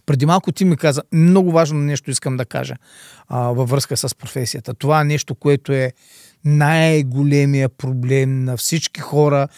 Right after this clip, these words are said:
и много на българите. На българите изключително много. За сестра ти каза. А, не е продала нито една картина. А,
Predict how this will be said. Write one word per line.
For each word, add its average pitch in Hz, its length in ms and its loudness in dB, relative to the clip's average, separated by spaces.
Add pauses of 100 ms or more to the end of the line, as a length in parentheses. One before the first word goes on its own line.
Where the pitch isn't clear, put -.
(380)
и 170 140 4
много 180 720 6
на 170 100 6
българите. 127 560 0 (280)
На 147 280 -2
българите 165 480 2
изключително 131 520 -6
много. 104 340 -14 (420)
За 170 120 2
сестра 185 340 0
ти 120 100 -12
каза. 104 260 -14 (1160)
А, 131 200 2
не 165 100 6
е 175 40 4
продала 160 360 2
нито 151 180 0
една 135 160 0
картина. 120 420 -8 (1200)
А, 117 200 -10